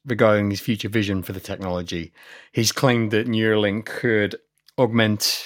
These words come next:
human intelligence by creating an on-demand connection with artificial intelligence systems, of course, um, allowing, for example, improved cognition through enhanced memory, improved learning, improved problem-solving skills.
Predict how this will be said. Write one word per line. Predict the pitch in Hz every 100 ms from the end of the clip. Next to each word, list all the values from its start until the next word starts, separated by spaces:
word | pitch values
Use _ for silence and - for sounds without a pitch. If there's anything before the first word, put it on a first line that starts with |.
| -
human | - 120 107
intelligence | 98 - 117 110 110
by | - 107
creating | 98 113 101 107
an |
on-demand | 101 98 98 95 95
connection | - 104 104 110
with | 98
artificial | 92 - 107 -
intelligence | 90 87 113 113 117 107
systems, | 113 - 123 127 123
of | -
course, | - 101 - - - - - - - - -
um, | 107 101 101 117 -
allowing, | 123 113 107
for | 117
example, | 104 117 104 -
improved | 101 92 117 104
cognition | - 98 107 - 107
through | 95 101
enhanced | 90 95 -
memory, | 107 107 104 104 104 - _ -
improved | - - 101
learning, | 101 107 101 101 98 _ _ - _ -
improved | 101 - 117 104 98 95 - - -
problem-solving | 120 110 104 113 104 107
skills. | 98 - 113 107 104 101 -